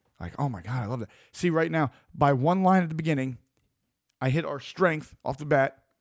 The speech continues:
That's either gonna bring our people to us or farther away from it, or bring the people that aren't meant to be with us farther away,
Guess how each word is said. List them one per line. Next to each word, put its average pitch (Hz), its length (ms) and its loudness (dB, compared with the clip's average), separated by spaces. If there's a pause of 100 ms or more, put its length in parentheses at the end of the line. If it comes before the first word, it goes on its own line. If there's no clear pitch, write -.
That's - 140 -10
either 143 180 -2
gonna 131 140 -4
bring 147 200 -2
our 147 120 -4
people 135 260 -6
to 143 160 0
us 131 100 -4
or 117 60 -8
farther 131 340 0
away 113 180 0
from 98 160 -10
it, - 100 -8
or 104 280 -2 (260)
bring 120 180 -2
the 110 60 -4
people 120 220 -4
that 117 80 0
aren't 120 160 -2
meant 113 160 -8
to 104 60 -14
be 117 140 0
with 117 140 0
us 117 200 -6 (340)
farther 135 280 0
away, 110 260 -2